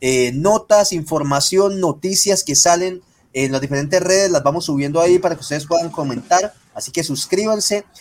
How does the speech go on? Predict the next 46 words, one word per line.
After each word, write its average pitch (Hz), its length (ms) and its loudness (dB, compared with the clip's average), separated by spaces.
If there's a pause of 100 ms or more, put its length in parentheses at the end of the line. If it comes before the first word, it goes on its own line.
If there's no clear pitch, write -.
(140)
Recuerden 151 320 -2
también 143 300 -2
que 170 100 -2
nos 165 140 -4
encuentran 143 400 -4
en 147 100 -2
Spotify 214 880 -2
y 139 80 -6
en 135 80 -4
los 131 80 -4
diferentes 131 720 -8
podcasts 196 580 0 (280)
para 196 180 4
que 202 80 -4
nos 196 160 -2
escuchen, 196 680 -2
eh, 123 340 0
por 131 140 -4
si 143 100 -4
prefieren 147 640 0
esta 175 320 2
versión 170 480 0 (240)
o 139 140 4
ese 147 180 0
formato 139 600 -4
de 131 80 -2
programa 127 440 -2
de 135 80 2
Radio 123 260 0
Melo 123 220 -4
Fútbol 139 340 -4
entre 123 160 -6
Amigos. 107 360 -12 (220)
Muy 185 120 2
bien, 170 100 4
muchachos, 156 380 0
entremos 156 340 -2
a 175 60 6
hablar 156 280 0
ya 175 280 2
de 180 340 2
los 139 300 -2
clásicos 196 580 0
a 147 40 -4
nivel 139 220 -4
internacional 151 760 -4